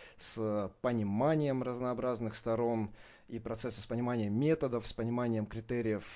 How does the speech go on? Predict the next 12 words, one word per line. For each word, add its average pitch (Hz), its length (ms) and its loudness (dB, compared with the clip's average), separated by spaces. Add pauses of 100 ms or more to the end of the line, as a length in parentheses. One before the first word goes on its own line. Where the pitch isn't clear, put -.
(140)
э, 90 380 -4
выбора 104 460 -4
тренировочных 110 680 -2
средств 160 540 -4
и 170 140 -6
всего-всего, 175 540 2
что 135 160 0
может 139 280 2
быть 120 200 0
интересным 127 640 2
тренерам 117 580 0
и, 123 440 0